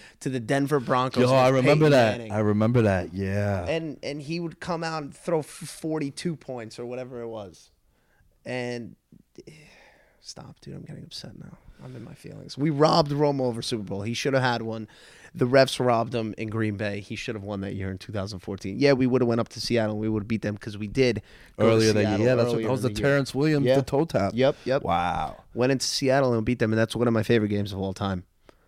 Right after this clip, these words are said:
Speaker 2: Yeah,
Speaker 1: And we
Speaker 2: that
Speaker 1: weren't,
Speaker 2: was,
Speaker 1: that
Speaker 2: I
Speaker 1: was,
Speaker 2: think
Speaker 1: like,
Speaker 2: you
Speaker 1: a
Speaker 2: guys were, like, an
Speaker 1: defining moment.
Speaker 2: eight-point underdog, too.
Speaker 1: Yeah.
Speaker 2: You got, 'cause that was the good, that was, like, the L O B Seattle.
Speaker 1: Yeah.
Speaker 2: Man, you know, how do you feel, how do you feel about Watson, bro? Are you a Watson guy?
Speaker 1: I had him on a fantasy team.
Speaker 2: Yeah, me too. He was
Speaker 1: I
Speaker 2: my
Speaker 1: like him.
Speaker 2: fantasy quarterback.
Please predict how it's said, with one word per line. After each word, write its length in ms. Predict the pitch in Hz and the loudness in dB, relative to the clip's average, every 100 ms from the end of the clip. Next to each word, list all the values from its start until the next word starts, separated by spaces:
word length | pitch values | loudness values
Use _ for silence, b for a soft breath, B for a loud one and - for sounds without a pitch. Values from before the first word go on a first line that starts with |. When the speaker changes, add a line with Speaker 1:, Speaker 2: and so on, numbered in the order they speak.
| _ | _
Speaker 2:
Yeah, 340 | 95 90 92 92 | -6 -2 0 2
Speaker 1:
And 40 | |
we 60 | 90 | 2
Speaker 2:
that 60 | - | 2
Speaker 1:
weren't, 220 | 90 98 | 0 0
Speaker 2:
was, 360 | 95 90 - - | -2 -6 -12 -10
Speaker 1:
that 100 | 113 | -4
Speaker 2:
I 40 | |
Speaker 1:
was, 80 | 113 | -2
Speaker 2:
think 120 | 127 | -2
Speaker 1:
like, 100 | 139 | 0
Speaker 2:
you 60 | 143 | 0
Speaker 1:
a 40 | |
Speaker 2:
guys 60 | 135 | 0
were, 40 | 127 | 0
like, 80 | |
an 40 | 113 107 | 0 -2
Speaker 1:
defining 140 | 107 | 0
moment. 140 | 110 104 | 0 0
Speaker 2:
eight-point 220 | 110 85 | -4 -4
underdog, 520 | 110 139 92 80 82 | -4 -4 -4 -6 -8
too. 120 | - 101 | -4 -2
Speaker 1:
Yeah. 80 | |
Speaker 2:
You 140 | 95 90 | -2 -2
got, 180 | 113 - | -4 -4
'cause 120 | 110 | 0
that 160 | 120 185 | 4 4
was 120 | 135 | 4
the 80 | 104 | -2
good, 440 | 101 139 120 92 | 2 4 4 2
that 100 | 110 | 2
was, 120 | 135 | 2
like, 160 | 131 - | 2 0
the 180 | 98 - | -2 -2
L 160 | 107 107 | -2 0
O 120 | 98 | 0
B 200 | 117 113 | 0 -2
Seattle. 500 | - 92 78 80 - | -4 -8 -6 -8 -6
Speaker 1:
Yeah. 180 | 104 101 B B B B B B | -4 -4 B B B B B B
Speaker 2:
Man, 360 | - 110 92 92 | -2 0 0 -2
you 40 | 113 | 0
know, 260 | 143 107 - _ _ | 0 -2 -8 _ _
how 160 | 117 - | 0 2
do 60 | |
you 80 | 247 | 2
feel, 240 | 233 226 - | 2 0 2
how 120 | 127 | 0
do 80 | 170 | 0
you 40 | |
feel 140 | 208 226 | 0 0
about 220 | 165 92 | 0 0
Watson, 460 | 87 107 - 85 78 | 0 0 0 -8 -6
bro? 280 | 82 87 - - | -6 -6 -8 -2
Are 60 | 107 | 4
you 100 | 151 | 6
a 40 | |
Watson 360 | 139 135 - 135 | 4 2 0 0
guy? 280 | 131 147 143 _ - | 0 0 -4 _ -6
Speaker 1:
I 120 | 120 | 0
had 120 | 123 | 0
him 100 | 123 | 0
on 120 | 120 110 | -2 -4
a 40 | |
fantasy 360 | 110 135 127 107 | -2 -2 -4 -6
team. 240 | 107 120 | -6 -4
Speaker 2:
Yeah, 280 | 107 104 92 | 0 2 2
me 160 | 95 101 | -2 -2
too. 140 | 101 | -2
He 60 | 92 | -2
was 100 | 98 | 2
Speaker 1:
I 20 | |
Speaker 2:
my 80 | 139 | 4
Speaker 1:
like 140 | 151 | 4
him. 60 | 139 | 2
Speaker 2:
fantasy 320 | 101 - 95 | -2 -4 -6
quarterback. 460 | 90 95 98 95 | -6 -4 -2 -2